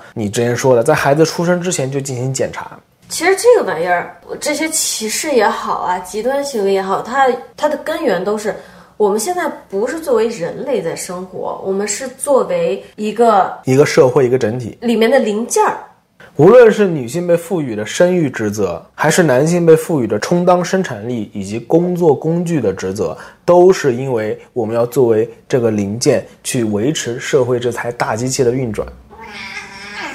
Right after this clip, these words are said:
Speaker 2: 猫同意。
Speaker 1: 嗯。
Speaker 2: 猫是赞成的。
Speaker 1: 嗯。
Speaker 2: 嗯。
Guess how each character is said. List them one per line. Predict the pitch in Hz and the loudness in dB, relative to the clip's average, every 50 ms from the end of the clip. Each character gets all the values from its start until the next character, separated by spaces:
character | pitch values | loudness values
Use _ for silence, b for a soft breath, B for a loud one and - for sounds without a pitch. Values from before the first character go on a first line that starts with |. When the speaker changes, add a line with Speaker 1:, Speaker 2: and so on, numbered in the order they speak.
| - - - - - - 381 277 | -16 -20 -20 -20 -20 -16 -8 -2
Speaker 2:
猫 | 220 220 220 226 | 0 0 0 0
同 | 220 - 196 180 170 | -2 -4 -6 -6 -4
意。 | 185 196 185 - - - _ _ _ _ _ - | -4 -4 -4 -6 -10 -20 _ _ _ _ _ -10
Speaker 1:
嗯。 | 117 107 101 92 - | -8 -6 -6 -6 -6
Speaker 2:
猫 | - 202 208 | -4 -6 -4
是 | 208 208 202 | -4 -6 -6
赞 | 196 208 202 185 | -6 -4 -4 -4
成 | - 180 143 | -6 -8 -10
的。 | - - - | -8 -8 -6
Speaker 1:
嗯。 | 107 98 | -6 -6
Speaker 2:
嗯。 | 90 82 80 | -6 -6 -8